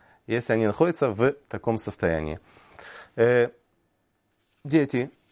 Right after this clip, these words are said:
мы говорили, они также не обязаны поститься до бар-мицвы или до бат-мицвы. Но есть разные обычаи. Есть, э, обычаи довольно-таки распространенные, когда, э, сами дети тоже этого очень хотят,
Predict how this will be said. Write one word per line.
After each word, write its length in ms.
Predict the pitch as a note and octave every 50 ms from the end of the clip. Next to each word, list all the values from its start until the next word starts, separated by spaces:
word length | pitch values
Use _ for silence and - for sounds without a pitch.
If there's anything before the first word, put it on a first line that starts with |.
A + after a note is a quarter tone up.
| _ _ _ _ _ _ _ _ _
мы 100 | - D#3
говорили, 320 | D3 D3+ D3 C3+ C3 C3 C3+
они 180 | C#3 D#3 F3+
также 320 | F3 - F#3+ F#3 - E3 D#3
не 160 | D3 D#3+ F3
обязаны 600 | F3+ D#3+ D3 C3 C#3+ D3 D3 B2 A#2+ A#2 A2 G#2+
поститься 680 | - A2 G#2+ - - D3+ D#3+ D#3 - G#3+ G#3+ G#3 - - _ _ _ _ _ _ _ _ - - _ _ _ _ _ _ _ _ _ _ _ _ _ _ _
до 360 | A#2 G#2+ B2 D3 E3+ E3+ - -
бар-мицвы 580 | A#2+ A2+ A2+ G#2+ A#2 C#3 F3 - - E3 D3+
или 140 | C#3 B2+ B2+
до 180 | A2+ A#2 C3 C3
бат-мицвы. 640 | A#2 B2 B2 - - F#2+ F2+ E2 - - G2 F#2+ -
Но 260 | G#3 D#3 F3 G3 G#3 G3
есть 260 | F#3 F#3+ F#3+ F#3+ -
разные 440 | D3 D#3+ F3 D3+ D3 D#3+ D3+ C#3+ C3+
обычаи. 520 | A#2 A2 A2 G2 - - A2+ C3+ E3+ - - - - - - _
Есть, 340 | D#3 F3 G3 F#3 - - - _ _
э, 120 | B2 B2+ B2
обычаи 400 | - A#2 A#2 C#3 D3 - - B2
довольно-таки 400 | A2 A#2 C3+ C#3 - - C3+ B2
распространенные, 1040 | B2 B2 - - - B2+ - - - A#2+ A#2 A#2+ B2+ C#3 D#3+ D#3+ D3 C3+ C3 C3 -
когда, 440 | - - G#2+ A2 G#2+ B2+ C3+ C3+ C3+ - - _ _ - _ _ _ _
э, 380 | G#2+ A2+ A#2 A2+ A2+ A2+ A2+ - - _ _ _
сами 260 | - - A#2+ A#2+ B2
дети 200 | A#2+ B2 A2 -
тоже 260 | A2 - A#2+ A2+ A#2+ A#2
этого 260 | A2 - A#2 A2 A#2+
очень 380 | D3 D3 C#3 C3 - B2+ A2+
хотят, 600 | - - - G#2 F2+ - C#3+ D#3 E3 D#3 D3+ -